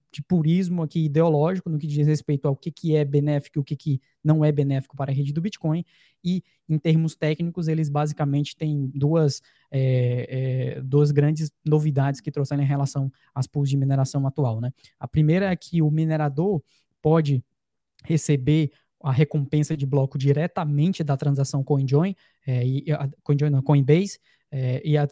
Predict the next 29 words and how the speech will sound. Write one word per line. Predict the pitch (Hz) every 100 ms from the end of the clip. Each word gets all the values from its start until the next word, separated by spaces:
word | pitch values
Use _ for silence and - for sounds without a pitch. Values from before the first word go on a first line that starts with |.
| -
a | 151
transação | 156 156 151 151
Coinbase, | 160 147 175 170
nesse | 160 -
caso, | 160 160 160
é | 151
a |
primeira | - 160 147 170 165
transação | 165 151 147 -
executada | 151 143 147 - 139 139
dentro | 139 139 143
do | 139
bloco, | 131 120 -
ou | 127
seja, | 127 135 127
é | 127
aquela | - 147 135
que | 131 _ -
surge | - 175 214 185
os | 175
novos | 143 143 151 143
bitcoins. | 156 - 139 123 - _ _ _ _ -
Então, | 135 139
a | 139
Ocean | 139 147
Pool | 135 147 135
veio | 135 139 147
com | 143
essa, | 143 - 139